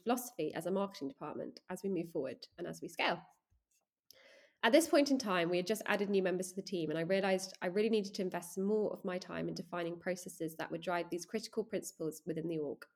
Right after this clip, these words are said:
We had to get out of the startup mentality where we would get things done by hacking things together through a small number of very hands-on people who were laser focused on shipping value. Instead, moving towards a more process-driven approach so we could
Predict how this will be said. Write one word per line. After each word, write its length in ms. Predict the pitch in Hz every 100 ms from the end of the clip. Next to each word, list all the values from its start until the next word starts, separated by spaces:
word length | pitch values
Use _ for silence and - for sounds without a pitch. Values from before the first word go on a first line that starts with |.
| _ _ _ _ _ _ 220
We 80 |
had 260 | - 269 262
to 80 | -
get 200 | 226 -
out 260 | 196 202 -
of 120 | -
the 60 | 180
startup 400 | 214 190 196 139
mentality 520 | 170 185 170 170 170
where 200 | 175 175
we 100 | 170
would 140 | 170
get 180 | - -
things 180 | 196 190
done 240 | 185 175
by 240 | 170 165 175
hacking 320 | - 208 226 220
things 220 | 208 196
together 360 | 190 165 156 156 - - _
through 120 | - 202
a 20 |
small 240 | 220 220
number 260 | 214 202 190
of 80 | 185
very 220 | 202 196
hands-on 480 | - 190 185 180 180
people 480 | 185 170 160 160 180
who 80 | 175
were 80 | 190
laser 320 | 208 208 202
focused 360 | 196 190 190
on 80 | 180
shipping 320 | 175 175 170
value. 380 | 165 175 160 160 165 _ _ _ _ _
Instead, 580 | 208 226 - 233 202 196
moving 220 | 220 214
towards 280 | 202 202 190
a 40 | 196
more 180 | 190
process-driven 720 | - 247 233 233 214 - 175 170
approach 440 | 165 165 147 -
so 240 | - 180 165
we 100 | 170
could 300 | 202 156